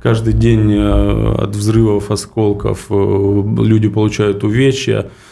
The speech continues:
травмы, раны, сме-, смерти. В этих мясных штурмах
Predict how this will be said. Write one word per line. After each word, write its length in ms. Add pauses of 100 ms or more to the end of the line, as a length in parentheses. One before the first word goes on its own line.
(180)
травмы, 500
раны, 560
сме-, 440
смерти. 720 (360)
В 80
этих 380
мясных 520
штурмах 680